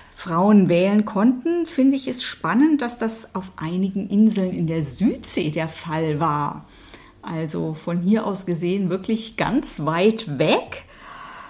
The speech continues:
Ähm, zum Beispiel auf den Pitcairn-Insel achtzehnhundertachtunddreißig oder auf den Cook-Inseln in den achtzehnhundertneunziger Jahren. Und insgesamt gilt beim Frauenwahlrecht, je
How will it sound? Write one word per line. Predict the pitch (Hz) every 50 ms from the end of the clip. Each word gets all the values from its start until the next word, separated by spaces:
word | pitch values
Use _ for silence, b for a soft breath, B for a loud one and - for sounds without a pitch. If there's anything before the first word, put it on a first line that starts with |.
| B _ _
Ähm, | 226 202 202 202 196 196 196 190 180 185 -
zum | - 190 175
Beispiel | 170 165 170 175 - -
auf | - 165
den | - 160 151 151
Pitcairn-Insel | - - 330 330 - - - 240 240 226 226 220 226 226 220 220 220 220 220 - -
achtzehnhundertachtunddreißig | 180 180 - - - 196 185 175 165 160 - 220 262 247 - - 240 226 214 190 190 196 208 208 208 - 202 - -
oder | - 180 185 160
auf | 170 170
den | - 156 151 147 -
Cook-Inseln | - - 320 330 330 - - - 240 240 240 240 226 208 226 226 220 214
in | - - 202 185
den | 196 190 190 -
achtzehnhundertneunziger | 180 180 185 - - 190 190 185 170 185 170 165 151 160 208 269 269 - 262 - 185
Jahren. | 170 143 151 147 147 147 151 156 151 - - - - - _ B B B B B B B B B B B B B B B B _
Und | 208 196 202 196 190 190
insgesamt | - 214 208 - - 196 170 - - 277 339 - -
gilt | - 254 285 294 - -
beim | 262 247 240
Frauenwahlrecht, | 247 - - 214 226 240 240 233 214 202 202 214 226 226 220 220 226 226 - - B B B B B B B
je | - - 190 180 190